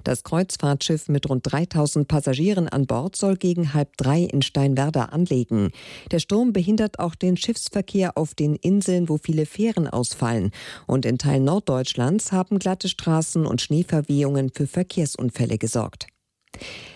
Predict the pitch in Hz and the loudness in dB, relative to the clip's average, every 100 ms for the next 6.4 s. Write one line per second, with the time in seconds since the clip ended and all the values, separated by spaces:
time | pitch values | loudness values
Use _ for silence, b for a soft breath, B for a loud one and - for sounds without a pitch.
0 | - 226 233 254 220 220 214 202 202 - | 0 2 2 2 0 0 0 0 -2 0
1 | 196 190 185 - 185 - 175 165 165 147 | 2 2 2 0 -4 0 0 0 -2 -2
2 | - - 123 120 120 165 - 170 - - | -6 -4 -2 0 0 0 0 -2 -4 -4
3 | 156 139 - - 185 202 - 135 131 - | -2 -2 -2 0 0 0 0 0 0 -2
4 | - 135 131 127 131 131 147 165 151 139 | 0 0 0 0 0 0 0 2 0 2
5 | 127 123 - - 139 131 - 190 202 - | 0 0 -4 -2 0 0 0 0 0 0
6 | 147 135 117 101 | 0 2 -2 -2